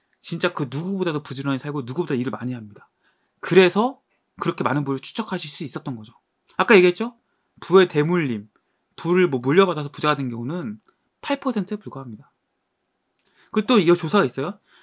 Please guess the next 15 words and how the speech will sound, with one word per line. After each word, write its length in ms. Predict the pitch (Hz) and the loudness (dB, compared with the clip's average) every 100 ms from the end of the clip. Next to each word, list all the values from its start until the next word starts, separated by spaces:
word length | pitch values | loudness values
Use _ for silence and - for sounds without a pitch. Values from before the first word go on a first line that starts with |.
| _ | _
인구 260 | 147 208 220 | 2 4 4
조사국에 400 | 180 190 180 180 | 2 0 0 -2
따르면은 560 | 147 117 123 160 117 107 _ _ _ | -2 -2 -4 -4 -6 -12 _ _ _
평균적으로 600 | - 277 294 269 214 190 | 2 4 4 6 6 4
부유한 300 | 185 151 165 | 2 -4 -2
가정이 500 | 151 120 120 175 113 - _ _ _ | -4 -6 -6 -6 -8 -12 _ _ _
가난한 380 | - 156 220 254 | -6 4 6 6
가정에 340 | 202 165 170 147 | 2 -2 -6 -6
비해서 440 | 127 117 180 - _ _ _ - | -6 -6 -8 -10 _ _ _ -14
다섯 300 | - 240 240 | -6 -4 -2
배 180 | 247 208 | -2 -4
더 140 | 170 | -6
많이 220 | 131 135 | -6 -6
일한다는 380 | 123 139 135 147 | -6 -8 -8 -12
거예요. 220 | 135 - | -14 -18